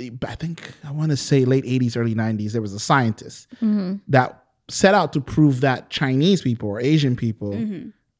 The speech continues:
Speaker 1: are not descended from Black people,
Speaker 3: Oh,
Speaker 1: are
Speaker 3: okay.
Speaker 1: des-, descended from the motherland. Yeah, I know it sounds weird. So that's why I
Speaker 3: Okay.
Speaker 1: said, so they, there was a part of their culture believed that they were wholly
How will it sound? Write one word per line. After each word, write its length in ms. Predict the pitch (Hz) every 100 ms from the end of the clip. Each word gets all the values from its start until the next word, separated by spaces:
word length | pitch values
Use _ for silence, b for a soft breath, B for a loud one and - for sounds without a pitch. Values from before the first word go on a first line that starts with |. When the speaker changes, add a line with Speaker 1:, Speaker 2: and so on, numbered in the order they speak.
| _ 127
Speaker 1:
are 140 | 127
not 240 | 139 151
descended 460 | 135 - 139 127 110
from 160 | 117 117
Black 260 | 135 117
people, 380 | 98 92 69 123 _ _ _ _ -
Speaker 3:
Oh, 60 | -
Speaker 1:
are 160 | 123
Speaker 3:
okay. 140 | 120 - 131
Speaker 1:
des-, 240 | 123 -
descended 380 | 135 127 143 123
from 320 | 135 123 117
the 260 | 110 110 107
motherland. 400 | 123 117 98 87 151
Yeah, 160 | 131
I 80 | 143
know 120 | 147
it 40 | 123
sounds 240 | 113 98
weird. 180 | 90 - B B
So 340 | - 139 127 -
that's 160 | 156 165
why 80 | 165
I 20 |
Speaker 3:
Okay. 80 | 151
Speaker 1:
said, 240 | 139 139 b b -
so 340 | 151 143 135 107 -
they, 500 | 131 143 180 226 196 104 160
there 180 | 151 151
was 160 | 147 143
a 60 |
part 300 | 135 170 170
of 180 | 156 131
their 140 | 135 123
culture 400 | 147 143 - 120
believed 420 | 123 123 123 117
that 180 | 117 - 113
they 160 | 135
were 180 | 127 120
wholly 880 | - - 151 151 147 143 135 123